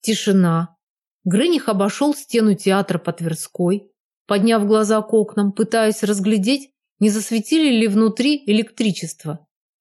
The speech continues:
Вернулся к Большой Садовой. Думал найти еще какой вход, но весь цокольный этаж был занят табачными лавками да кондитерскими.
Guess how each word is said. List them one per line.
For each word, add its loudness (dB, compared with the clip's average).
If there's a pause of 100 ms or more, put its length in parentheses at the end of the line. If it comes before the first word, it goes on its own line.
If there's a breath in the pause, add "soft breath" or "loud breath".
(120)
Вернулся 0
к -2
Большой 0
Садовой. 0 (300)
Думал 2
найти 2
еще -2
какой 0
вход, -6 (240)
но 4
весь 0
цокольный 2
этаж -2
был 2
занят 0
табачными 0
лавками 0 (240 soft breath)
да 0
кондитерскими. -2